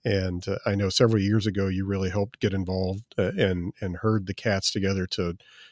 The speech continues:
to make that organization function again. Why don't you talk for a minute about what, what the heck the Urban Guild is and,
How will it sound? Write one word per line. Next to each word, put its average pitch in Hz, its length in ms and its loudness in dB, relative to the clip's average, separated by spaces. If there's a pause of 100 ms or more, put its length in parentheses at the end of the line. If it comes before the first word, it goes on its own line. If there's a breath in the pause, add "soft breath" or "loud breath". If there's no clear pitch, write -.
to 123 100 2
make 107 220 2
that 98 200 0
organization 95 720 -2
function 101 380 -4
again. 87 260 -4
Why 104 120 0
don't 107 100 -2
you 95 160 -2 (120)
talk 120 220 2
for 131 120 2
a 104 40 4
minute 98 220 0
about 87 260 -4
what, 101 300 -2
what 113 160 -2
the 101 60 -4
heck 113 220 0
the 101 100 2
Urban 98 240 0
Guild 90 280 -4
is 95 320 -2
and, 85 220 -6